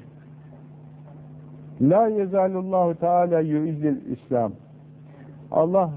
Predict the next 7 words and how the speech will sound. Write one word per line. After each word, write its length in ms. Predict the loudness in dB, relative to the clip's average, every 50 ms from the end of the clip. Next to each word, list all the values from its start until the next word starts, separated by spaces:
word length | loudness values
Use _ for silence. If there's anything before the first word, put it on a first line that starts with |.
| -10 -6
Teala 520 | -4 -4 -2 -2 -2 -2 -2 -2 -2 -2 -4
Hazretleri 720 | -6 -6 -6 -6 -6 -6 -8 -6 -4 -4 -4 -4 -2 0
daima 540 | 2 4 4 4 2 0 -2 -2 -2 -2 -2
İslam'ı 600 | -4 -8 -10 -8 -4 -2 0 0 0 -2 -4 -2
günden 400 | -2 0 0 2 0 0 0 0
güne 180 | -2 -2 0
yükseltecektir. 1120 | 0 0 0 -2 -2 0 0 0 0 2 0 -2 0 0 -2 -2 0 0 -2 -2 -2 -4